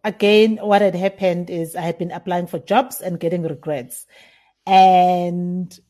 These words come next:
as always, Jabulani came to the <laughs> rescue again. He's like,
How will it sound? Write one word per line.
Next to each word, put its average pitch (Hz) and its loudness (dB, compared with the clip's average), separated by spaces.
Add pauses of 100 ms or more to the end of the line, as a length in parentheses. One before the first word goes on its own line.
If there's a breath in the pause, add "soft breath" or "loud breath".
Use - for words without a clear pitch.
(200)
as 202 2
always, 196 2
Jabulani 190 2
came 190 -2
to 208 -6
the 185 -2
<laughs> 175 -4
rescue 185 0
again. 180 -4
He's 208 -4
like, 190 -4